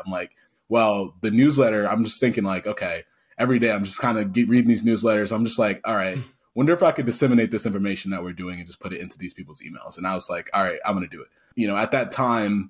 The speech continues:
Speaker 1: we had, like, a social media, we had the, you know, the member base and things like that. So it kinda jump-started it. But yeah, that was the, that was the, the, I, thinking behind it. It was like, take what we're doing in the Discord, water it down a
Speaker 2: Right,
Speaker 1: bit,
Speaker 2: so, like,
Speaker 1: and give it to the
Speaker 2: package
Speaker 1: masses.
Speaker 2: up basically all the,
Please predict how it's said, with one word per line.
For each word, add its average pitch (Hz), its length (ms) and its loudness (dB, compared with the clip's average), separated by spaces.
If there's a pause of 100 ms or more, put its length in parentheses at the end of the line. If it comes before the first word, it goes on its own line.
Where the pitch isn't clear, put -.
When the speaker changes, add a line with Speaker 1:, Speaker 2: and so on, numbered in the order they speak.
(160)
Speaker 1:
we 101 140 -4
had, 104 340 -4
like, 95 460 -6
a 95 80 -8
social 98 360 -6
media, 95 400 -4
we 90 120 -10
had 92 260 -8
the, 90 180 -12
you 92 120 -6
know, 92 100 -6
the 87 80 -12
member 92 240 -6
base 92 380 -10
and 92 80 -20
things 90 180 -14
like - 80 -20
that. 113 320 -4
So 92 380 -6 (320)
it 107 120 -8
kinda 92 400 -4 (120)
jump-started 95 580 -6
it. 85 180 -12
But 87 300 -8
yeah, 98 200 -2
that 98 140 0
was 113 140 -2
the, 104 320 -2
that 107 140 0
was 113 100 2
the, 117 160 -2 (140)
the, 107 100 0
I, 101 200 -2 (100)
thinking 101 240 -2
behind 90 300 -8
it. 80 60 -14
It 87 60 -10
was 87 160 -10
like, 85 300 -8 (280)
take 123 280 -2
what 117 160 4
we're 113 80 0
doing 107 260 0
in 101 80 0
the 92 80 -2
Discord, 90 640 -8 (180)
water 107 300 0
it 98 80 -4
down 95 260 0
a - 40 0
Speaker 2:
Right, - 80 0
Speaker 1:
bit, 98 80 -2
Speaker 2:
so, 127 80 -2
like, 117 80 -2
Speaker 1:
and 92 100 -6
give 95 160 -6
it 87 80 -10
to - 80 -18
the 85 80 -16
Speaker 2:
package 147 320 -4
Speaker 1:
masses. 131 80 2
Speaker 2:
up - 140 -2
basically 120 640 -4
all 151 160 2
the, 131 340 0